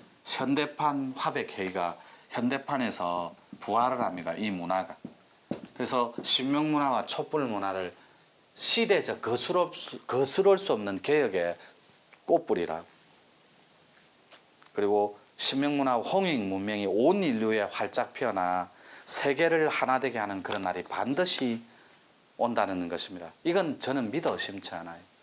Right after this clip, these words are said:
반드시 옵니다. 제가 못하면 상만 차려주면 된다. 그 다음 세대들이 할 수 있게.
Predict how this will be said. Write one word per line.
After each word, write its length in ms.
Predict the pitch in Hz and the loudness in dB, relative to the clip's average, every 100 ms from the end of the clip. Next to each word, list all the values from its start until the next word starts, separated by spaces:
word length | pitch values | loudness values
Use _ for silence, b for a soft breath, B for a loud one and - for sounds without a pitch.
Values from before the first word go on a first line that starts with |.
| B B B B B - - | B B B B B -4 -4
반드시 640 | - 127 143 190 226 - 170 | -4 0 2 4 4 4 2
옵니다. 480 | 117 117 113 90 - B B B | 2 0 0 -2 -6 B B B
제가 280 | - 127 170 | -2 2 2
못하면 600 | 156 107 113 117 107 95 | 2 -2 -2 0 0 0
상만 380 | - 202 196 123 | 0 0 0 0
차려주면 580 | - 160 127 104 92 90 | -2 -2 -2 -4 -6 -4
된다. 300 | 90 87 85 - B B | -6 -6 -12 -14 B B
그 100 | 117 | 0
다음 240 | 139 143 | 2 0
세대들이 480 | 113 101 107 101 98 | -2 -2 -2 -2 -2
할 160 | 92 110 | -2 -6
수 180 | - | -8
있게. 200 | 87 - | -10 -14